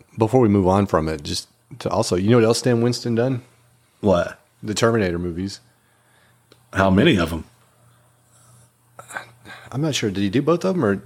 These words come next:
Speaker 1: well, um, when I say the Terminator movies, I mean part one and part two. I'm sorry.
Speaker 2: Oh, well, I mean, there's fucking ten of 'em, so
Speaker 1: Yeah, I
Speaker 2: <laughs>
Speaker 1: know.
Speaker 2: you gotta
Speaker 1: I,
Speaker 2: clarify.
Speaker 1: yeah, I, I immediately, like, after you said which ones, I'm like, "Oh, yeah, wait a minute."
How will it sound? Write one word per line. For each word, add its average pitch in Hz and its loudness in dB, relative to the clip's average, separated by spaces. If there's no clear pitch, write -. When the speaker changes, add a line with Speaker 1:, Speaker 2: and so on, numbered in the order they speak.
Speaker 1:
well, 127 4
um, 120 0
when 120 4
I 143 4
say 131 0
the 90 0
Terminator 76 -6
movies, 82 -6
I 95 2
mean 82 -4
part - -10
one 90 -10
and 82 -12
part 78 -10
two. 85 -10
I'm 98 -18
sorry. 82 -6
Speaker 2:
Oh, 104 2
well, 85 -6
I 90 -6
mean, 92 -6
there's 98 2
fucking - 0
ten 190 2
of 98 4
'em, 98 2
so 113 2
Speaker 1:
Yeah, 104 2
I - 2
Speaker 2:
<laughs> - 0
Speaker 1:
know. 104 -2
Speaker 2:
you 214 2
gotta 180 2
Speaker 1:
I, - 2
Speaker 2:
clarify. 139 2
Speaker 1:
yeah, 104 -2
I, 95 -4
I 85 -2
immediately, 90 0
like, 92 -6
after 104 0
you 95 0
said 87 -2
which 101 -2
ones, 92 -2
I'm 90 -4
like, 90 -4
"Oh, 101 0
yeah, 87 -2
wait 82 -6
a 80 -8
minute." 82 -8